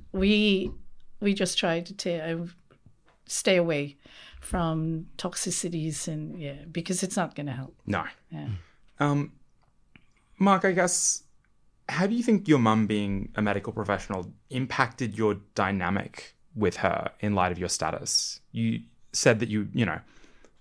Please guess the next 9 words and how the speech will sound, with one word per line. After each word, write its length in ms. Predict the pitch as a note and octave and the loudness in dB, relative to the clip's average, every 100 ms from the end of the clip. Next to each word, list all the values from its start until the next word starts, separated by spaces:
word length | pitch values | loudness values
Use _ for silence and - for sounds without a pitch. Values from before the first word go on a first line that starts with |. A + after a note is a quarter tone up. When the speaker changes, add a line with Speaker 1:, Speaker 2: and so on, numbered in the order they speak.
| - | 6
Speaker 2:
there 180 | D3 | 8
was 120 | D3 C#3+ | 10 8
n-, 240 | D3+ D3 - | 6 4 -4
y-, 160 | - - D3+ D3 | -12 -8 -4 4
you 100 | D#3+ | 8
weren't 180 | E3 D3+ | 10 8
interested 300 | C#3+ - A#2+ | 4 2 4
in, 220 | G#2+ F#2+ | 4 4
in 240 | A2 G2+ | 2 0